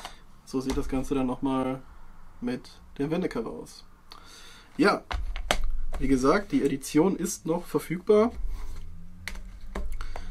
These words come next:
Das Ganze kostet sechsunddreißig Euro. Es gibt das Ganze aber auch noch nicht in einer normalen Version, also ohne den ganzen Schnickschnack.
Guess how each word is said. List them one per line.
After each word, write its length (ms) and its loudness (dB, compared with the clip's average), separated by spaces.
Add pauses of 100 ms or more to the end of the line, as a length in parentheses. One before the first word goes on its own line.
(140)
Das 180 -2
Ganze 380 0
kostet 720 2 (180)
sechsunddreißig 680 4
Euro. 420 4 (260)
Es 220 -8
gibt 180 -2
das 160 6
Ganze 300 4
aber 120 6
auch 120 2
noch 200 2
nicht 600 0
in 100 2
einer 140 4
normalen 360 4
Version, 380 4
also 340 0 (520)
ohne 180 6
den 140 2
ganzen 240 0
Schnickschnack. 540 -2